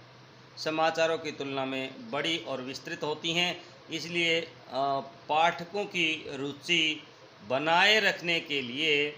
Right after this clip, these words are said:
उल्टा पिरामिड शैली और फीचर दोनों ही शैलियों को मिला करके इस्तेमाल किया जाता है। बहुत रिपोर्ट बहुत विस्तृत और बड़ी हो तो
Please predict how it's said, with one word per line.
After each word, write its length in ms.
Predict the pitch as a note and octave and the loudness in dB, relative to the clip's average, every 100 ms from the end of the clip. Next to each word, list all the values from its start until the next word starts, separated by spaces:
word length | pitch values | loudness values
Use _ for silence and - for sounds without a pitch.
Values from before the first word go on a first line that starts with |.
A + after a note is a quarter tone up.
| - - - - - - - - - | -12 -20 -20 -20 -20 -20 -20 -12 -4
उल्टा 340 | E3+ F3 A3 | -4 4 4
पिरामिड 500 | G#3+ F#3+ F3+ E3 E3 | 4 2 2 0 -2
शैली 540 | C3+ F#3 C#3 C#3 C#3 C#3+ - - - - - - - - - - - - - - - - - - - | -2 -2 -2 -4 -6 -10 -18 -20 -20 -20 -20 -20 -20 -20 -20 -20 -20 -20 -20 -20 -20 -20 -20 -20 -2
और 260 | D3 E3+ F3 | 4 4 4
फीचर 440 | F3+ F#3+ F#3+ G#3 | -2 -4 2 2
दोनों 380 | E3+ F#3 G3+ G#3+ | 4 -2 0 0
ही 60 | F#3+ | 0
शैलियों 400 | - E3+ F3 E3+ | 2 2 2 -2
को 140 | D#3+ | -4
मिला 260 | C#3+ D3 C#3+ | 0 0 0
करके 300 | C#3+ B2 C3+ C#3 | -2 -4 -4 -4
इस्तेमाल 460 | C3+ C3 B2+ A#2+ B2+ - | -8 -8 -4 -4 -6 -8
किया 220 | D3+ B2 A#2+ | -4 -4 -2
जाता 400 | A2+ A2 G#2+ G2+ | -6 -6 -6 -6
है। 280 | A2 G2+ - - - - - - | -6 -6 -10 -18 -20 -20 -20 -18
बहुत 460 | A2+ C#3 C#3+ G#3+ - | -4 -2 0 -2 0
रिपोर्ट 880 | A3 A3 A3 G3 E3+ F#3+ A3 A3+ A3+ A3+ A3+ | 2 4 4 2 0 0 2 2 4 2 2
बहुत 300 | F3+ G3 - | 2 -2 -2
विस्तृत 420 | F3 F#3 G#3 G#3 | -8 -6 -2 -2
और 120 | G3+ F#3 | -2 -2
बड़ी 340 | D#3 F3 G3+ | 0 2 2
हो 200 | F3 F#3 | 0 -4
तो 180 | F#3 | -2